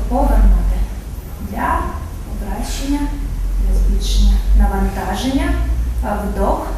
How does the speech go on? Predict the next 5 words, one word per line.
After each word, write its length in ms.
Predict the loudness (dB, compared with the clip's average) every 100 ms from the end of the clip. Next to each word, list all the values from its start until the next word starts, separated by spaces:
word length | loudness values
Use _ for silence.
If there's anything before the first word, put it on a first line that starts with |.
| -8 -8 -8 -6
е, 20 |
видох, 460 | -6 -4 -6 -6 -8 -10 -12 -14 -12
вдох. 320 | -10 -8 -10 -10 -12 -14 -12 -10 -8 -8 -10 -12 -6
Поперек 540 | -4 -2 -4 -4 -4 -6 -6
приклеєний, 800 | -6 -6 -2 0 0 -2 -2